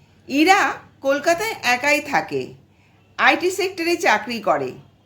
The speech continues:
অফিসের কাজের এত চাপ, ব্যাংকে কিছু কাগজ জমা দেওয়ার ছিল,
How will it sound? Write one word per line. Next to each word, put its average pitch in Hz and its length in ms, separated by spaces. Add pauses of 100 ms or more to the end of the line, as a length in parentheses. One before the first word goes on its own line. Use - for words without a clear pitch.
(680)
অফিসের 359 640
কাজের 262 420 (100)
এত 208 280
চাপ, 240 540 (480)
ব্যাংকে 240 460
কিছু 320 340
কাগজ 233 520
জমা 277 280
দেওয়ার 202 340
ছিল, 151 400